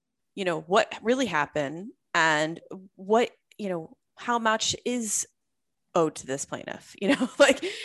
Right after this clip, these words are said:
to, to put it so simply, but it's, it's not like, you know, the big bad insurance company against this tiny little helpless plaintiff. I don't, and I, I haven't talked to anyone yet, any, you know, V P of claims, claims adjuster, anyone who feels that way.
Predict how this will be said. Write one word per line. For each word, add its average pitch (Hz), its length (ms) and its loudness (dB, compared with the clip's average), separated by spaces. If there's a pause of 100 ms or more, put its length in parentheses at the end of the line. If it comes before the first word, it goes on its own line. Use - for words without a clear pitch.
(140)
to, 240 220 2
to 233 120 2
put 262 160 4
it 233 100 2
so 214 140 2
simply, 202 420 -2
but 165 240 -2
it's, 185 360 -4
it's 208 200 -6
not 233 280 2 (140)
like, 175 220 -2 (600)
you 190 60 -8
know, 160 200 -2 (240)
the 185 60 -6 (100)
big 196 160 2
bad 180 220 2
insurance 160 340 -8
company 147 340 -8
against 147 360 -6
this 147 160 -8
tiny 147 320 -6
little 143 280 -4
helpless - 360 -12
plaintiff. - 360 -8
I 165 120 -2
don't, 180 160 -2
and 202 160 4
I, 226 60 4
I 226 140 2
haven't 262 200 2
talked 233 220 0
to 214 60 -2
anyone 185 300 -4
yet, 175 200 -4 (140)
any, 202 440 -2 (400)
you 196 120 -2
know, 156 240 0 (840)
V 220 120 -6
P 208 200 0
of 202 80 2
claims, 180 520 -2
claims 196 300 -4
adjuster, 180 320 -2
anyone 190 300 0
who 170 100 -4
feels 175 280 -2
that - 160 -4
way. - 280 -10